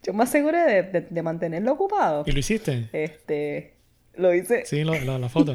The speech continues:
Speaker 2: Qué cool, ¿no? Pero cool.
Speaker 1: Sí, sí, sí, las hice. Todavía no las tengo, no sé dónde están.
Speaker 2: Qué
Speaker 1: Este,
Speaker 2: cool.
Speaker 1: y no he compartido nada, ni qué sé yo, porque como que, whatever. Em,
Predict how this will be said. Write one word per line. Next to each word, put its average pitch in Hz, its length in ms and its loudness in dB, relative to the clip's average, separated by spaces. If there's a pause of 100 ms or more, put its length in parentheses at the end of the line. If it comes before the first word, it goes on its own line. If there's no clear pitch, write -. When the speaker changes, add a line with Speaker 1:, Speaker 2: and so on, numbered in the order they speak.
Speaker 2:
Qué 156 140 -2
cool, 156 320 -4
¿no? 175 140 -4
Pero 233 180 -8
cool. 165 260 -6
Speaker 1:
Sí, 226 220 6
sí, 214 220 2
sí, 208 180 0
las 214 180 2
hice. 208 220 2
Todavía 226 260 6
no 233 60 4
las 349 160 2
tengo, 220 320 0
no 175 120 -4
sé - 120 -8
dónde 269 200 -2
están. 240 360 -8 (180)
Speaker 2:
Qué 180 120 0 (120)
Speaker 1:
Este, 156 460 0
Speaker 2:
cool. 160 100 -4
Speaker 1:
y 180 60 -2
no 165 60 -6
he 165 60 -8
compartido 262 500 0
nada, 185 340 0
ni 170 80 -4
qué 170 100 -6
sé 196 200 -2
yo, 175 100 2
porque 180 220 -4
como 151 180 -6
que, 143 160 -8 (800)
whatever. 143 460 -2 (180)
Em, 139 460 -2